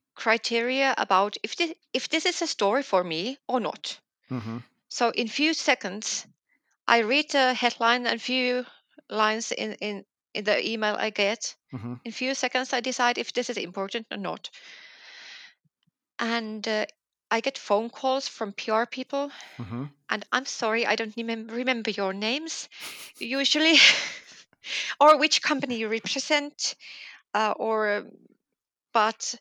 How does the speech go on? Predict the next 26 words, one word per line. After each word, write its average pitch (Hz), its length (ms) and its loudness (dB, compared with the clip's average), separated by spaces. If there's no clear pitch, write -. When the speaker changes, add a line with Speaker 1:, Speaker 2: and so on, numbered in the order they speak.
Speaker 1:
uh, 202 340 -4
I 247 160 2
c-, - 140 -8
I 311 120 4
care 330 340 4
about 233 580 2
the - 100 -2
entrepreneurs. 220 840 -4
I 202 120 -4
care 226 320 -2
about 190 340 -2
the - 120 -10
companies 220 580 -6
and 214 100 -12
the 202 80 -10
stories. - 600 -10
So 196 140 0
there's 269 400 4
my 196 140 0
focus. - 500 -10
Speaker 2:
Right. 110 220 -4
Speaker 1:
P 311 160 -2
R 285 300 4
can 262 180 -6
help 220 280 -2
me 220 280 -6